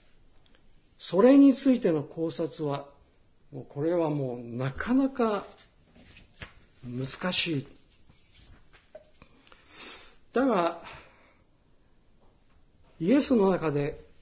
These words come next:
そのキャスティングは明確であった。弟息子は、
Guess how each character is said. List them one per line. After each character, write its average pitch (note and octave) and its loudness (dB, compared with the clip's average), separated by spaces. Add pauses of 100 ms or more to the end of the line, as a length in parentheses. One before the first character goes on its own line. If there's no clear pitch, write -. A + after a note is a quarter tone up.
(920)
そ - -6
の G#3+ 2
キ - -4
ャ G#3 2
ス - -6
テ D#4+ 6
ィ D#4 10
ン D#4 10
グ D#4 8
は C#4+ 8
明 B3+ 10
確 B3 2
で A3+ 8
あ G#3+ 4
っ - -4
た。 - -18 (1700)
弟 A3 4
息 A3 0
子 E3 -2
は、 D3+ -2